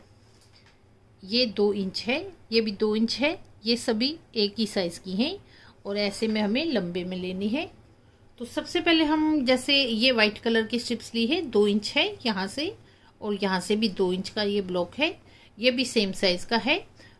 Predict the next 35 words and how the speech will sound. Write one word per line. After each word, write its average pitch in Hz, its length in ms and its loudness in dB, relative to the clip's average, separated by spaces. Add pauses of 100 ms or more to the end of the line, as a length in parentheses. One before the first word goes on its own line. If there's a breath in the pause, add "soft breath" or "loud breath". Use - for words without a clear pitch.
(120)
तो - 100 -8
इन 269 240 0
दोनों 285 280 2
को 294 180 2
ऐसे 202 340 2
रखना 196 320 -4
है, 226 140 0
दोनों 208 320 0
को 349 200 -4
सीधी 226 320 -4
साइड 208 280 -2
अंदर 190 260 -2
को 202 140 -6
रहेगी 190 440 -4 (640 soft breath)
और 196 140 -6
यहाँ 190 320 -2
पर 233 80 -4
सिलाई 185 340 0
लगा 165 260 -4
देनी 180 260 -2
है। 311 160 -4 (1800)
ये 277 160 2
सिलाई 277 300 2
लगी 233 340 2
है। 294 120 2
अब - 360 -2
इस 262 140 -6
पीस 247 280 -4
को 247 140 -2
हमें 233 260 0
इस 208 220 -6
तरह 196 140 -2
से 196 160 -4
खोलना 180 380 -6
है, 294 260 -4